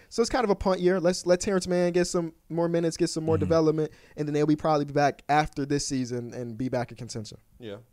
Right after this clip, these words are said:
Speaker 3: I think they're still definitely a playoff team still.
Speaker 2: Yeah, I'm excited to watch Keon Johnson with them.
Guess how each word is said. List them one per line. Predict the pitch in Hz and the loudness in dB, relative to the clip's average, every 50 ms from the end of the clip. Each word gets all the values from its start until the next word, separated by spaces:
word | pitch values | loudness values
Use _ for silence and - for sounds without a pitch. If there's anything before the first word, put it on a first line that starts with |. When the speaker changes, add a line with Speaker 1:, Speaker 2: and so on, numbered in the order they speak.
| _ - - | _ -16 -12
Speaker 3:
I | 117 | -12
think | 143 160 131 | -12 -10 -10
they're | 107 107 | -12 -12
still | - - 101 | -12 -12 -12
definitely | 90 92 92 87 - 85 | -10 -10 -12 -12 -12 -16
a | 80 - - 82 80 | -16 -14 -12 -12 -12
playoff | 80 - - | -12 -14 -16
team | 82 78 78 | -20 -20 -20
still. | _ - 82 80 82 _ _ _ _ - 101 | _ -20 -20 -20 -20 _ _ _ _ -16 -14
Speaker 2:
Yeah, | 95 92 87 87 90 - - 110 | -12 -12 -12 -12 -14 -14 -10 -6
I'm | 117 123 | -4 -4
excited | 123 - 143 127 127 120 | -2 0 0 -2 0 -2
to | 113 | -2
watch | 107 104 101 - - | -4 -4 -4 -6 -6
Keon | 123 113 107 98 98 | -4 -4 -2 -2 -4
Johnson | 90 101 101 107 101 95 - 98 92 | -4 -6 -6 -6 -6 -6 -10 -14 -14
with | 87 _ | -14 _
them. | - 87 85 | -16 -18 -18